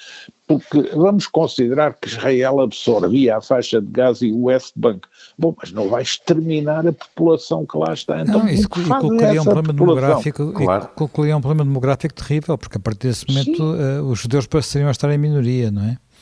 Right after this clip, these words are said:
Speaker 1: Como é
Speaker 3: Claro,
Speaker 1: que
Speaker 3: claro, claro.
Speaker 1: governa esse território? Eh, como é que esse território se governa? Co-, eh, eh, como é que se controla a vida cotidiana, a normalidade, a economia, a sociedade de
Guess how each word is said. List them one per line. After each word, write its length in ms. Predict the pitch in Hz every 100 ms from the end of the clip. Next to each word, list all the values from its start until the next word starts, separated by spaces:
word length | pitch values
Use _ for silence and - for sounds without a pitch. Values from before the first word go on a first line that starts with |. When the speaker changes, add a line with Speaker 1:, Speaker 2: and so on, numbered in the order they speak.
| _ -
Speaker 1:
Como 300 | 90 85 247
é 20 |
Speaker 3:
Claro, 220 | 113 196
Speaker 1:
que 100 | 175
Speaker 3:
claro, 200 | 160 147
claro. 140 | 151 127
Speaker 1:
governa 320 | 151 160 147
esse 280 | 143 127 -
território? 840 | 127 139 135 - 127 113 98 98 - _ _ _
Eh, 280 | 160 139 131 -
como 220 | - 170
é 180 | 220 247
que 160 | - 185
esse 180 | 165 -
território 480 | 139 151 135 -
se 160 | - 151
governa? 680 | 147 127 139 139 127 113 113
Co-, 220 | - 143
eh, 80 | 123 _ _
eh, 960 | 165 - - - 147 131 - 139 139 165 -
como 240 | - 160 185
é 120 | 262
que 100 | -
se 100 | -
controla 920 | - 185 156 175 202 220 190 175 147
a 20 | 147
vida 300 | 165 165 156
cotidiana, 920 | 139 135 139 123 113 139 180 165 127
a 40 | 120
normalidade, 1120 | 131 131 131 131 117 101 117 151 151 117 104 _ - -
a 80 |
economia, 1000 | 117 - 127 123 - 87 117 156 151 127
a 40 | 117
sociedade 760 | - - 131 123 143 151 151 - -
de 300 | 123 127